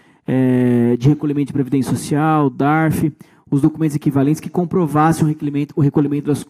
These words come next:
contribuições dos empregados nos últimos cinco anos discriminados por competência. Caso tenha havido a-, atraso, ausência ou recolhimento parcial, que informasse a razão da inadimplência e apresentasse os documentos comprobatórios de eventual regularização já efetuada.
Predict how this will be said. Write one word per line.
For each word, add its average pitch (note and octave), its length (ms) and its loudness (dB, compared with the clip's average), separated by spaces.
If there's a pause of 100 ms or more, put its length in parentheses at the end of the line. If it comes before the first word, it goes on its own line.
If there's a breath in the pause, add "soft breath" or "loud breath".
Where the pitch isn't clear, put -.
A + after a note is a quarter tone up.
(120)
contribuições D3 540 0
dos C3+ 100 -2
empregados C#3 500 -2
nos C#3+ 80 -2
últimos D3 300 0
cinco F3 340 -2
anos D#3 240 -2
discriminados D#3+ 520 -4
por E3 100 0
competência. D3 720 -6 (540 soft breath)
Caso E3 280 -2
tenha D3+ 180 0
havido C#3 200 -2
a-, D3 100 -2 (120)
atraso, F3+ 800 -2
ausência D3 580 0
ou C#3+ 60 4
recolhimento C#3 360 0
parcial, G3+ 440 0
que A3+ 160 -2
informasse F3 800 -2 (360 soft breath)
a D#3 120 0
razão D#3 340 2
da E3+ 80 -2
inadimplência D#3+ 760 0
e G#3+ 160 0
apresentasse G3 580 -2
os F#3+ 60 -10
documentos F#3 400 -2
comprobatórios E3+ 640 0
de D#3+ 120 2
eventual D#3+ 600 -2 (360 soft breath)
regularização E3 680 0
já D#3+ 140 2
efetuada. D3+ 680 -2